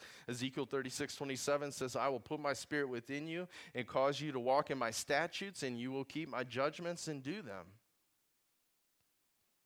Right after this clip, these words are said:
So now,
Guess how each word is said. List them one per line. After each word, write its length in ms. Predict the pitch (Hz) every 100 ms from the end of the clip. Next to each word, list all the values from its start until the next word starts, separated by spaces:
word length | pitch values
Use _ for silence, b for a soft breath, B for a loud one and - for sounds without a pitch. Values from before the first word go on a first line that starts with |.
| _ _ _ _ _ _ _ _ _ _ _ _ _ -
So 180 | - 160
now, 680 | 165 214 208 117 120 160